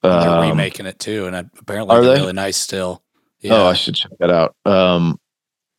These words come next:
Speaker 2: yeah, something about 'em. They record, they, I, I, mainly, like, when you get up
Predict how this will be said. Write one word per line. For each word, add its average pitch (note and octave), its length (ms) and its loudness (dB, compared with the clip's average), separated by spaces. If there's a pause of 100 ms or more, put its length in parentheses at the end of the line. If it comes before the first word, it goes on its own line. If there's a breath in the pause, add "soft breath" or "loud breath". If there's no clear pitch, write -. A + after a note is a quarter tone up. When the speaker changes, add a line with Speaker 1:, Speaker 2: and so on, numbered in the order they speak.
Speaker 2:
yeah, D3 260 2
something F3 300 2
about C3 240 2
'em. C3 80 2
They G#2 100 6
record, G#2 640 2
they, G#2 560 0
I, G#2+ 100 0 (100)
I, A2+ 140 0 (540)
mainly, D#3 340 4
like, B2+ 240 4
when A2 140 4
you A2 100 4
get G#2 220 4
up G#2+ 240 2